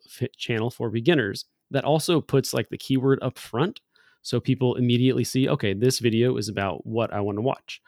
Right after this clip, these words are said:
You can also add a time frame. So, like, "How to s-, how to start a YouTube channel in, uh, in one hour."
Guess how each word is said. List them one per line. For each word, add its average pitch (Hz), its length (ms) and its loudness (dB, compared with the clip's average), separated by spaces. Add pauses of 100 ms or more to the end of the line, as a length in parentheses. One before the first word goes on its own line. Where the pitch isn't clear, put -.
(300)
You 127 100 -6
can 139 100 6
also 123 360 2
add 127 160 0
a 113 60 0
time 107 300 -4
frame. 175 360 0 (340)
So, - 180 0
like, 107 300 2
"How 120 220 2
to 120 60 4
s-, - 240 -2
how 127 140 2
to 123 80 4
start 131 220 2
a 117 40 0
YouTube 117 340 0
channel 113 440 2 (320)
in, 110 380 2 (160)
uh, 101 380 -2
in 107 160 -2
one 110 260 -2
hour." 139 360 -2